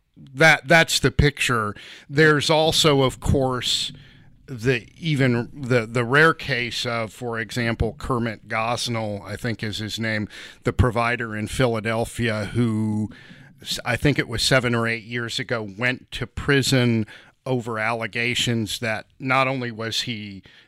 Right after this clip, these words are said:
neglecting, uh, newborns in this circumstance, he was actively,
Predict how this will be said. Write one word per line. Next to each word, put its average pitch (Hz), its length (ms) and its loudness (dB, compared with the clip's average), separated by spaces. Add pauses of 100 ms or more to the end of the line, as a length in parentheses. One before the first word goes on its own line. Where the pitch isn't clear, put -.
neglecting, 101 1200 -4 (920)
uh, 104 580 -2 (440)
newborns 120 580 2
in 107 120 -6
this - 380 -8 (120)
circumstance, 113 640 -2
he 131 100 -2
was 113 320 -6
actively, 101 1120 -4